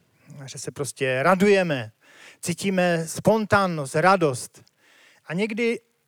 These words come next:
někdy v těch chválách můžeme, eh, prostě cítit, že máme něco proklamovat. Třeba se někdo modlí v jazycích nebo nějaká skupinka a cítí, že má v jazycích proklamovat a najednou možná vnímají, že,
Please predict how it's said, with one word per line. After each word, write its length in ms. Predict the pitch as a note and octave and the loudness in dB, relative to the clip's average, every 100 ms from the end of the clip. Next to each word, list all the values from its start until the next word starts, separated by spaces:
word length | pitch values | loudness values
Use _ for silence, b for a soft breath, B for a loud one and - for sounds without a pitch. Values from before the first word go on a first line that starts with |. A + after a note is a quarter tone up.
| _ | _
někdy 300 | F#3+ F#3+ G#3 | -4 -2 0
v 60 | A3 | 0
těch 180 | A3+ G#3+ | 0 2
chválách 420 | G#3 A3 G#3+ G#3 | 4 4 4 2
můžeme, 380 | G3 G3 G#3 G#3 G3 F3+ D#3 _ _ _ _ _ _ _ - | 0 0 2 2 2 0 -6 _ _ _ _ _ _ _ -14
eh, 40 | E3 D3 C3+ B2+ - | -8 -4 -4 -6 -10
prostě 320 | E3 D#3 F3+ | -10 -6 -6
cítit, 320 | - G#3 G3 | -6 -6 -2
že 100 | D#3 | 0
máme 220 | F#3+ F#3+ | 2 2
něco 220 | G3+ F#3 G#3 | 0 0 0
proklamovat. 720 | G3 A3+ A3+ A3 G#3+ E3 B2+ | 4 4 4 2 2 0 -2
Třeba 260 | - D3 | -4 -6
se 280 | D3 - - | -6 -10 -6
někdo 240 | D#3+ D#3 E3+ | -4 0 2
modlí 240 | E3+ E3+ | 2 2
v 60 | F3 | 4
jazycích 500 | F#3+ F3+ F#3 D3+ C3+ | 4 4 -2 -4 -4
nebo 220 | C3+ C3+ | -2 -2
nějaká 280 | D3 D3+ E3 | -2 -2 -4
skupinka 640 | - G#3 G3 F3+ D3+ A#2+ - B B B B | -2 -2 0 -2 -2 -6 -6 B B B B
a 80 | D#3 | -4
cítí, 280 | G#3 F#3+ G3+ | -4 -4 0
že 100 | A#3 | 2
má 140 | A#3 | 4
v 60 | G3+ | 4
jazycích 500 | A3+ G#3+ G#3+ A#3 - | 2 2 -4 -6 0
proklamovat 640 | G3+ A3+ A3 G#3 G3 E3+ | 2 4 2 2 2 2
a 80 | F3+ | 2
najednou 360 | G3+ A3 A3 G#3+ | 0 4 4 4
možná 320 | G3+ G3+ G#3+ | 0 2 0
vnímají, 480 | F#3 A3 A#3 G#3 F#3+ | 2 0 2 2 2
že, 220 | F#3+ | 0